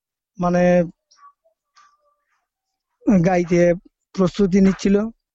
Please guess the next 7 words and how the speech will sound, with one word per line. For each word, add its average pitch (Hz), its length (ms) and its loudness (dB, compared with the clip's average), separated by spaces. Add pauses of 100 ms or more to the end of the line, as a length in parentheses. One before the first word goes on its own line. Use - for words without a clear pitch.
(320)
এবং 180 260 -2
তারা 185 300 -2
অনেক 180 300 0 (340)
অনুষ্ঠানে 185 440 -2
গান 180 180 -2
পরিবেশনও 185 600 2
করে। 151 240 0